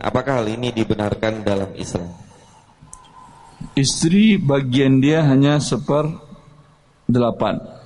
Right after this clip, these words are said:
Speaker 2: Tiga anak perempuan bagian dia ti-, dua per tiga. Masih ada sisa kan ya? Sisa adalah untuk kerabat atau asobah daripada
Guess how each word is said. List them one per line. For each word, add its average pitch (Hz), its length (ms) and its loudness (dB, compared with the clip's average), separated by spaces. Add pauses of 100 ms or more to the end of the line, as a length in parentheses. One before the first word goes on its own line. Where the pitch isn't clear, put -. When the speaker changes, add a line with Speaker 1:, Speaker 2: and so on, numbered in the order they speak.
(1040)
Speaker 2:
Tiga 143 460 2
anak 151 260 2
perempuan 143 600 2
bagian 127 480 2
dia 143 180 2
ti-, 127 300 -2 (1120)
dua 123 400 2
per 131 240 0 (400)
tiga. 117 400 0 (1400)
Masih 131 240 2
ada 123 80 2
sisa 120 400 0
kan 110 160 4
ya? 151 240 2 (480)
Sisa 156 400 0
adalah 165 240 0
untuk 143 320 0
kerabat 135 560 0
atau 123 240 -2
asobah 120 640 0
daripada 117 800 0